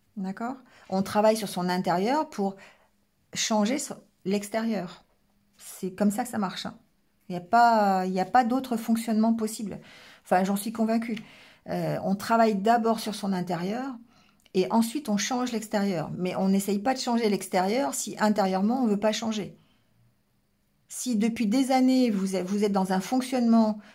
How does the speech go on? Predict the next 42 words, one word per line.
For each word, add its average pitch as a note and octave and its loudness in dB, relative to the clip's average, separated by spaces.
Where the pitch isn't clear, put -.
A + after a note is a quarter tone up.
qui - -2
ne F#3 2
marche A3 2
pas G#3+ -2
et F#3+ -2
qui G3+ -2
ne F3+ 2
change B3+ 0
rien G#3+ 2
à F3+ -2
votre F3+ -6
quotidien F#3 -4
alors D#3 -2
que E3 -6
vous D#3+ -4
désirez G#3+ 0
changer, F#3+ -4
c'est - -10
qu'à E3 0
l'intérieur B3 2
de A3 2
vous, G#3 -2
il - -2
y G3 -2
a - -6
quelque F3+ -8
chose E3+ -8
à E3 -8
changer. D#3+ -10
Mais D3 -6
si - -6
vous E3 -4
ne E3 -4
changez C4 -2
rien, A#3 2
il D#3 -4
n'y D3 -4
a C#3+ -6
rien D#3+ -2
qui A3+ -8
va A3+ -4
changer. G#3+ -8